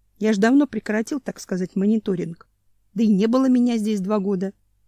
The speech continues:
В общем, Семён решил данный вопрос изучить. И, среди прочего, посетить уроки географии в разных классах.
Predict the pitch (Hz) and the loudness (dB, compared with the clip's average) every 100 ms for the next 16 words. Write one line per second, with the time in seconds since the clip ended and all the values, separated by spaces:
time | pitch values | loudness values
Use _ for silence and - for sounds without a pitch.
0 | _ _ _ _ _ _ - 302 330 302 | _ _ _ _ _ _ -10 -4 0 0
1 | - 226 285 247 208 240 196 202 190 180 | 2 2 4 2 0 -2 -2 0 0 -2
2 | 180 - 269 - 202 214 - - - - | -6 -6 -8 -6 -8 -8 -12 -14 -16 -20
3 | _ _ _ _ _ _ - 202 240 226 | _ _ _ _ _ _ -4 0 2 2
4 | 240 320 339 311 269 233 233 - 269 220 | 2 0 -4 -4 -4 -4 -6 -6 -6 -4
5 | 226 - 175 190 185 190 247 - 233 180 | -4 -6 -6 -4 -4 -4 -4 -4 -6 -4
6 | 180 196 - 165 156 - - | -2 -4 -4 -12 -12 -14 -20